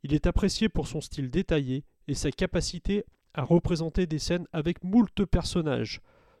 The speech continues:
donc un style parfaitement adapté à ce genre de récit cosmique. À noter qu'il sera aidé sur la fin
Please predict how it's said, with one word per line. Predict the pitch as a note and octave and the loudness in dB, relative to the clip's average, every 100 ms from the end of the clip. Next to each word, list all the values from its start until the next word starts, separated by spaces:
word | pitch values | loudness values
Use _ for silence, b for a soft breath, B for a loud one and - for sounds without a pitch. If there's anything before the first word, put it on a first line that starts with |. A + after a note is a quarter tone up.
| - | -2
donc | C#3+ D#3+ | 0 0
un | |
style | D3 - D3 B2 - | -4 -4 -6 -6 0
parfaitement | A#3+ - G#3 - D#3 | 0 2 -2 0 -2
adapté | C3+ A#2+ - C#3+ D3+ _ - | 0 -2 -2 -4 -4 _ -6
à | D3+ | -6
ce | - | -2
genre | B2+ C#3+ C3+ | 0 0 0
de | |
récit | C3+ C3 - - | -2 -2 -6 -8
cosmique. | C3+ - - - - - _ _ _ _ _ _ _ _ _ - | -8 -8 -14 -20 -20 -20 _ _ _ _ _ _ _ _ _ -4
À | C3+ | 0
noter | C#3 - G#3 A#3+ b b | 0 2 0 0 b b
qu'il | - - | -14 -6
sera | - D#3 C3 | 0 2 2
aidé | C#3+ G3 | 0 0
sur | - D3+ | -2 -2
la | B2+ A2+ | -2 0
fin | D3+ F3+ | -2 -2